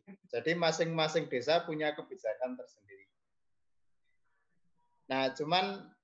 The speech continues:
ini yang perlu kami sampaikan, eh, perlu kami ceritakan, dan mohon maaf mungkin sudah diceritakan bapak-bapak atau ibu yang tadi,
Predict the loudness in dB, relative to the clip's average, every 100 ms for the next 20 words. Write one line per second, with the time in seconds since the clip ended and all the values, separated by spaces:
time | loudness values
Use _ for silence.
0 | _ _ _ _ _ _ -4 2 4 4
1 | 4 0 2 4 4 4 2 0 0 2
2 | 0 0 -2 -6 -16 _ _ _ _ _
3 | -2 0 0 -2 0 2 0 -2 -2 -2
4 | -2 0 0 -2 -4 -14 _ _ _ _
5 | _ _ 0 0 2 -4 -4 -6 -6 -8
6 | -2 0 0 -4 -14 _ -10 -4 -2 -2
7 | -4 -8 -8 -2 0 0 -2 -2 -4 -2
8 | -4 -2 -2 -2 -2 -4 -4 -6 -8 -6
9 | -6 -6 -14 _ -2 -2 -2 -14